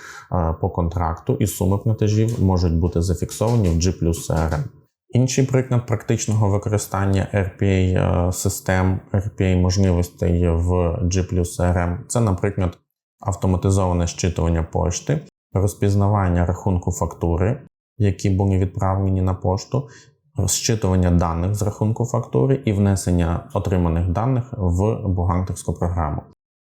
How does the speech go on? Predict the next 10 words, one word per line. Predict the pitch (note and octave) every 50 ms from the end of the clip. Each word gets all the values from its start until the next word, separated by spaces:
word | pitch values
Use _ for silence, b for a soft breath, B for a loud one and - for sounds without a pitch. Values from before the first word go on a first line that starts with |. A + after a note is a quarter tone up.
| _
Більш | - G2+ B2 C3 C3 A2 G2+
детально | G2+ G#2+ G#2+ - A#2 A2 G2 F#2 F2
практичні | - - F#2 - - - G2 F#2 - - F#2
приклади, | F2 - - G2 F2 - F2+ E2+ E2+ E2+ F2 D#2+ D2+ - - _ _ _ _ _ _ _ _ _ - - -
а, | D#2+
я | E2 F2+ F#2
розглядаю | F2 F#2 F2+ F2+ F#2+ F#2 F2+ F2+ F2 F2 E2
в | F2
наступних | F2+ F2+ - - - F2 E2 E2+ E2 D#2+ D#2+
відео. | E2 D#2+ D#2 D2+ D#2 F2+ G#2 F#2 D2